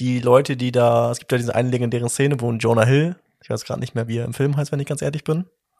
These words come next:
ähm, eben zu ihm kommt und er fragt so, „Bro,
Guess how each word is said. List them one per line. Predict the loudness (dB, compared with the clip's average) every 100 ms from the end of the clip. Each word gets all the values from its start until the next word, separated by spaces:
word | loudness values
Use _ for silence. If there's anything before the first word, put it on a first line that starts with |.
| _ -20 -20 -20 -20 _ -2
ähm, | 2 2 -2 -4
eben | -4 -2
zu | 0 0
ihm | 0 2
kommt | 2 2 -2
und | -4
er | -2
fragt | 0 -2 -2
so, | -10
„Bro, | -6 -4 -4